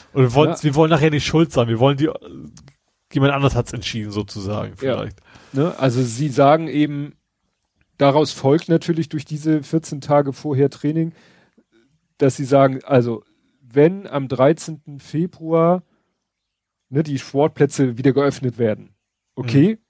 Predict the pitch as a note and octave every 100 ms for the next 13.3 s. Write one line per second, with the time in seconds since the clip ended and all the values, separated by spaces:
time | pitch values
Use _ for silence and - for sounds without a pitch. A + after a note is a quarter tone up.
0 | _ A2+ C3 C#3 C3 D#3+ F3 - - _
1 | _ _ _ _ C#3 B2 D#3 - D3+ D3
2 | - _ _ _ - - B2+ A#2+ C3+ C#3+
3 | C3+ C3+ B2 B2+ C3+ - - A#2+ C3 -
4 | C3+ - C3 D3+ D3+ - C#3 C#3 C3+ C3
5 | B2+ B2 - - D3 D3+ - C3+ B2+ B2
6 | C#3 A#2 A#2+ - A#2 B2 A2+ A#2 - G#2+
7 | G2 G#2 - - _ _ _ _ _ _
8 | A#2 A2 B2+ G#2+ C#3 F#3 - E3+ E3 -
9 | _ _ _ _ - C3 - D#3 D3+ C3+
10 | C#3 C#3+ B2+ B2+ A2 A2 C3+ F3+ F3 -
11 | _ _ C3 C3+ B2 B2 A#2+ A#2 A2 B2
12 | B2+ D#3 E3+ A3+ - _ _ _ _ -
13 | A2+ G#2+